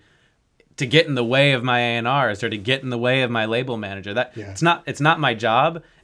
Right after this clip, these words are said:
Speaker 1: and it will, it makes them feel not good, you know, 'cause
Speaker 2: Absolutely.
Speaker 1: I'm, then I'm stepping on their toes, and it's like,
Speaker 2: That's
Speaker 1: "Well,
Speaker 2: right.
Speaker 1: am, am I doing something wrong?" Or
Speaker 2: Right. Absolutely. Okay. What movie have you seen the most in your life?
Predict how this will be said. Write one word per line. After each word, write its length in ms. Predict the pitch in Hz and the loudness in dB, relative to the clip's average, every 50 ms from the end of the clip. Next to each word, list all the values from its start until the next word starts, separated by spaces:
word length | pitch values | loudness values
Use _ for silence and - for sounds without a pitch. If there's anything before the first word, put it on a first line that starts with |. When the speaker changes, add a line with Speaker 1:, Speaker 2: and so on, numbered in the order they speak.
| _ - | _ -4
Speaker 1:
and 320 | 139 143 156 165 160 143 | -2 0 2 2 0 0
it 160 | 135 131 - 131 127 | -2 -6 -8 -12 -8
will, 200 | 135 131 123 - - | -8 -8 -8 -8 -10
it 140 | - 143 143 | -10 -8 -4
makes 240 | 139 143 147 143 - | -2 -2 -2 -2 -2
them 240 | 113 120 135 160 160 | -2 0 0 0 -2
feel 360 | - - 110 101 90 92 80 - | -4 -4 -6 -6 -6 -8 -12 -12
not 300 | - 113 113 107 - - | -8 -6 -4 -4 -6 -6
good, 300 | - 95 78 67 - - - _ - | -8 -10 -10 -10 -14 -18 -20 _ -16
you 100 | 131 120 110 | -12 -8 -6
know, 100 | 120 101 | -6 -6
'cause 140 | 113 - | -4 -2
Speaker 2:
Absolutely. 140 | 135 123 127 | -2 0 0
Speaker 1:
I'm, 160 | 123 135 143 | 0 0 0
then 140 | 135 139 139 | 0 2 2
I'm 160 | 135 135 143 | 2 2 2
stepping 340 | 143 - - 139 123 - 135 | 0 0 0 0 0 0 -2
on 160 | 127 120 113 | -4 -4 -4
their 120 | 113 110 104 | -4 -6 -8
toes, 360 | - - 131 139 139 127 107 | -6 -2 -2 0 0 0 -2
and 80 | 113 113 | -4 -8
it's 120 | 107 104 | -10 -8
like, 100 | - 104 | -8 -6
Speaker 2:
That's 100 | 95 117 | -4 -2
Speaker 1:
"Well, 140 | 117 117 117 | 0 0 -2
Speaker 2:
right. 80 | 117 123 | -2 -4
Speaker 1:
am, 140 | - 117 117 | -8 -6 -4
am 60 | 110 | -4
I 100 | 104 101 | -4 -2
doing 200 | 107 117 113 110 | -2 -4 -4 -4
something 360 | - 123 98 - 92 87 95 | -6 -8 -8 -10 -12 -12 -8
wrong?" 640 | 98 107 135 165 175 180 175 175 175 180 170 147 113 | -4 0 0 2 2 2 2 2 0 0 -2 -4 -4
Or 300 | 107 104 107 107 107 104 _ _ _ - | -4 -4 -6 -8 -10 -12 _ _ _ -14
Speaker 2:
Right. 240 | 107 101 90 82 _ _ _ _ _ _ _ _ _ _ _ _ _ _ _ _ _ _ _ - | -12 -12 -12 -12 _ _ _ _ _ _ _ _ _ _ _ _ _ _ _ _ _ _ _ -18
Absolutely. 460 | 104 101 95 - - 107 95 101 - - _ _ _ _ _ _ _ _ _ _ _ _ _ _ _ _ _ _ _ _ - - - - _ _ - | -16 -16 -16 -16 -16 -16 -16 -16 -20 -20 _ _ _ _ _ _ _ _ _ _ _ _ _ _ _ _ _ _ _ _ -20 -20 -20 -20 _ _ -4
Okay. 360 | 131 120 135 123 101 95 - _ _ _ _ _ _ _ _ _ _ _ _ _ _ _ _ _ _ - | -2 2 2 0 0 -2 -8 _ _ _ _ _ _ _ _ _ _ _ _ _ _ _ _ _ _ 4
What 240 | 127 143 151 147 | 4 6 6 6
movie 520 | 143 151 151 151 143 143 143 139 135 139 135 | 4 4 4 4 4 2 2 2 0 0 -2
have 220 | 113 107 113 113 117 | -4 -8 -6 -6 -6
you 80 | 113 110 | -8 -8
seen 420 | - - 123 117 113 113 110 110 | -8 -8 -6 -6 -6 -6 -6 -8
the 100 | 104 101 | -8 -10
most 460 | 101 104 104 101 101 98 - - - | -10 -8 -8 -8 -8 -10 -12 -16 -16
in 80 | 104 98 | -14 -14
your 160 | 95 95 95 | -12 -12 -14
life? 340 | 92 90 87 - _ _ | -14 -16 -18 -20 _ _